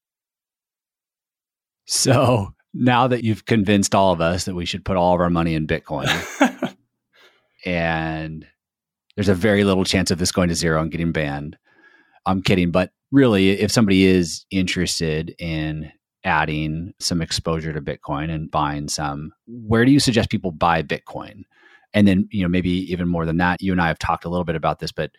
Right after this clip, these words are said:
Speaker 1: are there any places that you suggest people stay away from if they're interested in buying Bitcoin?
Speaker 2: Yeah, I think it's important to probably have two different sources for buying Bitcoin. And the reason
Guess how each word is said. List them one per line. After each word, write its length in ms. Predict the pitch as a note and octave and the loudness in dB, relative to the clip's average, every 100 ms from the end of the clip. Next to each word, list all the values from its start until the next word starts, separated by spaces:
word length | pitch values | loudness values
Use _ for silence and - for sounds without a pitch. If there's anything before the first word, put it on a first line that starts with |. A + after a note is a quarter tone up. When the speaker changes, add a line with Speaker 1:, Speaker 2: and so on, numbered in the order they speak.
| _ _ - | _ _ -2
Speaker 1:
are 80 | |
there 100 | F#2+ | 2
any 120 | G2 F#2+ | 4 4
places 340 | G2+ F2+ F2 | 2 0 -6
that 100 | E2 | -8
you 120 | F2 | -8
suggest 360 | - F2+ F2+ - | -8 -4 -4 -4
people 280 | F2+ E2+ E2 | -8 -4 -2
stay 400 | - E2+ D#2 - | 0 0 -2 -4
away 280 | E2+ G2+ A#2 | -2 2 2
from 480 | - D#2 D2 C#2+ D2 _ _ - | 2 -2 -2 -6 -12 _ _ -6
if 120 | F2+ | -2
they're 140 | F2 | 0
interested 320 | D#2+ E2+ - D2+ | 0 -2 -8 -6
in 80 | |
buying 240 | C#2+ C#2 C2 | -4 -6 -6
Bitcoin? 440 | C2 - B1 D2+ - _ _ _ _ _ _ _ _ _ _ _ _ _ - | -12 -12 -12 -14 -20 _ _ _ _ _ _ _ _ _ _ _ _ _ -4
Speaker 2:
Yeah, 380 | B2 A#2+ A#2+ - _ _ _ _ _ _ - | 0 2 0 -6 _ _ _ _ _ _ -4
I 100 | C3+ | -4
think 180 | E3+ E3+ | -2 -4
it's 100 | D#3 | -4
important 380 | A2 B2 B2 A2 | -2 -4 -4 -8
to 100 | - - | -10 -6
probably 200 | B2 A#2 | -2 -2
have 140 | A2 | -2
two 180 | - - | -4 0
different 280 | A#2+ - - | 0 0 -6
sources 640 | G#2 G#2+ - C3+ - - - | -2 -2 -2 -4 -4 -10 -4
for 120 | B2 | 0
buying 260 | A2 A2 | 0 0
Bitcoin. 280 | G#2+ - C3+ | -2 -2 0
And 100 | C#3 | 0
the 60 | G2+ | 0
reason 440 | A2 A#2+ A2+ G#2 | 0 2 0 0